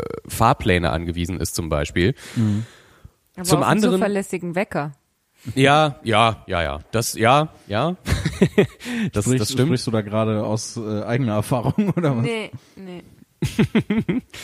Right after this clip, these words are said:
Speaker 3: Wirklich
Speaker 1: Ähm,
Speaker 3: nicht. <laughs>
Speaker 1: aber ich, ich find's, ich kann's auf der anderen Seite auch verstehen, dass es, ähm, oder ich hab's auch schon oft bei, bei Kolleginnen und Kollegen gehört oder auch bei Leuten, die man toll findet, in Interviews gelesen,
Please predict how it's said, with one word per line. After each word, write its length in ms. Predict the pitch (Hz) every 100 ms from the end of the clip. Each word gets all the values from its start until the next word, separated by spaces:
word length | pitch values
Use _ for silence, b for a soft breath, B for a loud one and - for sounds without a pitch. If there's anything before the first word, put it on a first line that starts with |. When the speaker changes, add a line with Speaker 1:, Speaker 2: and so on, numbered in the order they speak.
| -
Speaker 3:
Wirklich 260 | 240 208
Speaker 1:
Ähm, 340 | 113 113 107 104 - _ _ -
Speaker 3:
nicht. 380 | 196 190 - -
<laughs> 400 | - - - 262
Speaker 1:
aber 160 | 117
ich, 140 | 123 -
ich 140 | 127
find's, 260 | 151 156 -
ich 120 | 120
kann's 220 | 147 151
auf 100 | 143
der 120 | - 120
anderen 260 | 147 143
Seite 280 | 120 123 131
auch 100 | 120
verstehen, 540 | 123 117 123 127 135 117
dass 160 | 110
es, 260 | 117 113 -
ähm, 640 | 104 104 104 104 104 104 107 B B B B B
oder 180 | 120 123
ich 120 | 143
hab's 140 | 139
auch 100 | 123
schon 180 | - 120
oft 200 | 110 -
bei, 340 | 113 104 104
bei 380 | 98 95 98 98
Kolleginnen 560 | - 107 117 120 110 101
und 60 |
Kollegen 380 | 101 107 110 120
gehört 400 | 104 104 104 104
oder 160 | 90 90
auch 220 | 90 71
bei 340 | - 95 95
Leuten, 260 | 95 98 92
die 60 | 98
man 140 | 98
toll 200 | 107 107
findet, 340 | - 107 104
in 120 | - 101
Interviews 440 | 131 113 110 110
gelesen, 480 | 107 101 104 107 107